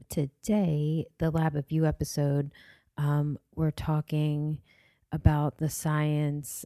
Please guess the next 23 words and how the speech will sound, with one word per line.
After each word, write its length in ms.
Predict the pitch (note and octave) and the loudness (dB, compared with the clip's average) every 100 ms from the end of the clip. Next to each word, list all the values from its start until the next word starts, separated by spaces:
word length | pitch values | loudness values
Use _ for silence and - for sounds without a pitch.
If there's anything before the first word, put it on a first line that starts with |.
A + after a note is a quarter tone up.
| - | -8
of 600 | D3 C#3+ C#3+ C#3 C3+ D3 - | -4 -2 -2 -2 -6 -10 -12
exercises 1300 | - D3+ - - F#3+ - F3 F3 F3+ F#3 F3+ F3+ E3+ | -8 -6 -6 -4 -4 -2 -2 -2 -2 0 2 2 0
that 200 | - D#3+ | -2 -4
can 160 | - C#3+ | -4 -8
stimulate 760 | - - E3 E3 E3 D3+ D3 - | -8 -4 -2 0 -2 -2 -4 -6
a 60 | D3 | -10
healing 600 | - - A#3 A3 D#3+ D3 | -8 -2 0 2 0 0
process. 960 | - A#2+ B2 - - - - - - - - - _ _ _ _ _ _ | -4 -4 -14 -16 -18 -18 -16 -18 -14 -12 -12 -18 _ _ _ _ _ _
And 280 | D#3+ D3+ D3+ - _ _ _ | -2 -2 -4 -8 _ _ _
where 320 | E3 D#3+ F3+ | -6 0 2
you're 200 | F3 F3 | 2 -2
gonna 260 | - E3 D3+ | 0 2 2
wanna 260 | C#3 D3+ C#3 | 0 0 -2
use 440 | B2 E3+ D#3+ C#3+ | -2 -2 -2 -4
these 340 | - D3+ D3+ | -6 -4 -2
type 240 | - D#3 D3 | 0 0 -2
of 120 | C#3+ | -8
exercises 960 | C#3+ - F#3 - D3+ E3+ - F#3 A3+ - _ _ _ - | -10 -6 -6 -2 -2 -2 0 -2 -2 -8 _ _ _ 0
is 240 | F3+ - _ | 0 0 _
in 420 | - E3 D#3+ D#3+ D#3+ | -6 -4 -4 -6 -8
your 400 | D#3+ D#3 D3 C#3 - - | -4 -2 -2 -4 -12 -10
active 800 | C#3 - - D3+ C3+ C#3 - - _ | -10 -8 -4 -2 -2 -6 -12 -18 _
recovery. 920 | C#3+ C#3+ - C#3+ C3+ - - - - | -8 -8 -6 -8 -8 -12 -18 -18 -20